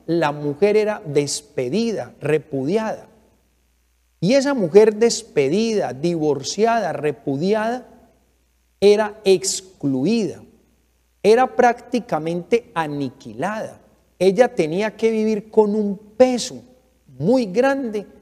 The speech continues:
a nivel emocional, social, psicológico.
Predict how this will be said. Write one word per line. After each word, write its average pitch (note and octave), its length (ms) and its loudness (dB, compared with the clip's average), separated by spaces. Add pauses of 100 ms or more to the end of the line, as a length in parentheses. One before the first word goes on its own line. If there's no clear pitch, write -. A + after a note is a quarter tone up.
(140)
a D#3 100 -2
nivel E3 420 2
emocional, C3+ 920 -4 (300)
social, D3+ 840 -6 (140)
psicológico. B2 880 -8